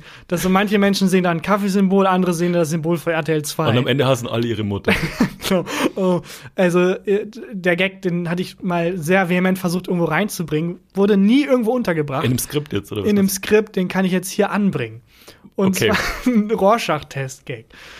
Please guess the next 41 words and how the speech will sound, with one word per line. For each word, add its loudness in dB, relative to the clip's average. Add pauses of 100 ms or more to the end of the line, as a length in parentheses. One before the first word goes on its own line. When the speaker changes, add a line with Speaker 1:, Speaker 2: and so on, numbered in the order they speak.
(960)
Speaker 2:
Sehr 0
Speaker 1:
Der 4
Speaker 2:
spezifisch. 4
Speaker 1:
Rorschach-Test 2 (280)
Speaker 2:
<laughs> 0
Speaker 1:
ist 4
ja 6
ein 2
psychologischer 2
Test. -2
Speaker 2:
Ja. 2 (320)
Speaker 1:
Und 2
dann, -2
äh, 0
wollte 2
ich -4
mal 2
wissen, 2
was -2
das -6
ist -2
und 2
hab -2
den -2
mal -2
gegoogelt. -2 (100)
Speaker 2:
Mhm. -6 (220)
Speaker 1:
Und -2
mega 4
abgefuckt, -4
alles, -2
was 2
ich -6
dazu -6
gefunden -2
habe, -2
waren -2
Nacktbilder 0
von -6
meiner -4
Mutter. 2